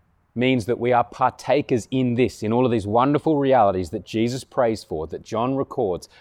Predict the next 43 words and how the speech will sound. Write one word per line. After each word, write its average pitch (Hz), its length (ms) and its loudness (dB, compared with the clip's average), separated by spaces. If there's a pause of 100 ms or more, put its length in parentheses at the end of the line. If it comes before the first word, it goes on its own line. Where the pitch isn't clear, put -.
that 104 160 -4
Paul 131 440 6 (360)
speaks - 600 2
about. 82 460 -4 (560)
This 143 340 2
is 143 160 2
what 123 220 4
we 120 160 2
are 120 80 4
invited 113 480 2
into. 113 300 -2
This 123 260 -2
is 143 120 -6
the 135 100 -2
common 135 580 0 (320)
faith. 107 500 -2 (1160)
So 143 120 2
for 156 120 2
the 147 100 2
follower 180 480 4
of 104 100 0
Jesus, 127 440 0
this 139 200 -6 (120)
word 135 300 6
common, 127 420 2 (260)
ironically, 147 720 4
if 113 100 -2
we 131 60 4
think 160 180 0
about 110 220 2
common 120 340 2
as 85 120 0
just - 180 -6
kind 95 160 0
of 82 140 -6
bland, 98 560 -2
there's 120 200 -14
nothing 147 300 -4
bland 107 520 -6
about 123 360 -4
it 104 120 -2
at 95 180 -4
all. 123 460 0